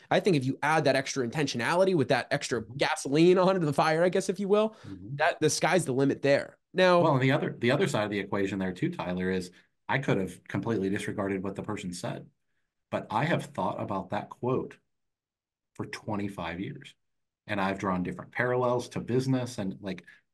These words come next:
Speaker 2: that, that he wasn't talking about business. He wasn't talking about being a good spouse. He was talking about raising children. And he was probably even talking about raising godly children, to be honest. It's probably,
Speaker 1: Okay.
Speaker 2: he was probably talking from a faith perspective.
Speaker 1: Yeah.
Speaker 2: Um, but I drew all these other parallels from it that he might not have even meant.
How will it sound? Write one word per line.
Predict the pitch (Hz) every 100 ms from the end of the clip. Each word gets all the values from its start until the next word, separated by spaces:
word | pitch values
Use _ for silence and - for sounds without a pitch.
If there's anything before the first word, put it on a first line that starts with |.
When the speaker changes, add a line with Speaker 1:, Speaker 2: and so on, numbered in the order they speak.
| -
Speaker 2:
that, | 113 -
that | 127 139 -
he | 98
wasn't | 185 262 185
talking | 117 104
about | 95 87
business. | 92 87 107 - -
He | 185
wasn't | 131 135
talking | 117 104 101
about | 92 90 - _
being | 117 110
a | 101
good | 101 90
spouse. | - - 156 - - _ _ _
He | 156
was | 202 -
talking | 98 98 101
about | 95 90
raising | 101 95 92 85
children. | 202 202 - - 143 - _ _ _
And | 123 139
he |
was | 156
probably | 220 214 127
even | 113
talking | 127 117
about | 113
raising | 110 110 92
godly | 131 190 104
children, | 98 98 95 135
to | 147
be | 196
honest. | 165 98 135 -
It's | 120 -
probably, | 139 151
Speaker 1:
Okay. | 120
Speaker 2:
he |
was | 139
probably | 139 131
talking | 131 120
from | 110 92
a |
faith | 127 - -
perspective. | 107 101 95 107 143 - - -
Speaker 1:
Yeah. | 196
Speaker 2:
Um, | 117 95 95 98 -
but | 113 -
I | 113 151 175
drew | 107 110
all | 104 107
these | 101 95
other | 123 127 98
parallels | - 101 95 90
from | - 95
it | 92
that | - 85
he | -
might | 147 110
not | 101 95
have | 95
even | 98 90 82
meant. | 101 - -